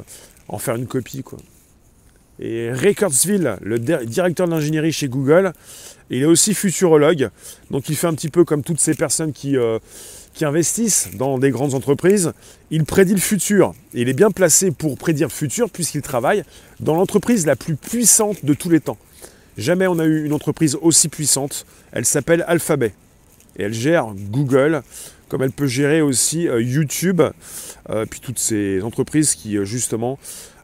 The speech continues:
euh, appartiennent à, à, à Alphabet. Alors vous me dites, le robot tue les emplois. Ouais.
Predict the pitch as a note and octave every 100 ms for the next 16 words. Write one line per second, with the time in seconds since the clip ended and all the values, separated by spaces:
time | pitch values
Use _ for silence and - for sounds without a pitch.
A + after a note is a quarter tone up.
0 | - B2 - D#2+ - D#3 D3+ - - F3+
1 | C#3 - A#2+ A2+ G#2 F#2+ G#2 - _ -
2 | B2 B2+ B2+ A2 A2 _ _ _ _ -
3 | - _ _ _ _ _ _ _ _ _
4 | _ _ _ _ _ - - _ _ -
5 | B2 D#3+ D#3+ E3+ E3+ F3 E3 C3+ G#2+ E2+
6 | _ _ _ _ _ _ _ _ _ -
7 | A#2+ C3 D#3+ F#3+ - F#3 G3+ D3+ D3+ E3+
8 | D#3 D#3 C3+ G2+ - _ _ _ _ _
9 | _ _ _ _ _ _ _ - _ _
10 | G#2+ F#2+ F#2+ G2 B2